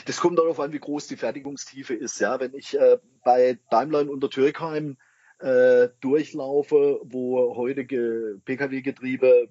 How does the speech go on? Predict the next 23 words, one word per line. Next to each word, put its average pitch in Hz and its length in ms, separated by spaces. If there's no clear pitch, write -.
P-K-W-Motoren 127 880
et 120 140
cetera 127 360
gefertigt 120 480
werden, 117 320
ist - 220
dort 113 140
natürlich 123 420
die 117 100
Bedrohung, 107 640
äh, 113 280
am 110 160
größten. 139 680
Wenn 123 400
ich, - 380
äh, 113 420
durch, 113 460
durch 117 340
das, - 280
äh, 120 160
Audi-Werk 123 580
in 117 80
Neckarsulm 135 640